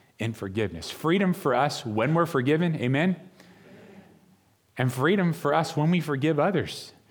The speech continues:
It's not just about us being forgiven, although that is glorious, and it's the beginning of how we learn to forgive. But it's this amazing forgiveness and the freedom that comes from it because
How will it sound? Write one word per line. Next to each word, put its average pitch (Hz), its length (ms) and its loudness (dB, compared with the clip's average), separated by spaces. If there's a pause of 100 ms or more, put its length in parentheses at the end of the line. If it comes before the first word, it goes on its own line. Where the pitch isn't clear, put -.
(180)
It's 139 220 0
not 170 720 0
just 160 480 -2
about 95 320 -2
us 98 180 -4
being 95 240 -4
forgiven, 104 400 -2
although 120 420 0
that 107 160 0
is 95 120 -6
glorious, 104 480 0
and 107 80 -2
it's 104 140 -6
the 110 80 -4
beginning 113 480 -2
of 101 80 -6
how 131 320 -2
we 117 180 0
learn 131 300 -2
to 135 120 -6
forgive. 80 520 -10 (1120)
But 127 160 0
it's 131 320 -4 (260)
this 139 220 -4
amazing 139 680 0
forgiveness 127 600 -2
and 110 120 -4
the 104 80 -2
freedom 143 440 -2
that 113 160 -4
comes 139 260 -4
from 104 200 -4
it 104 120 -4
because 123 500 -6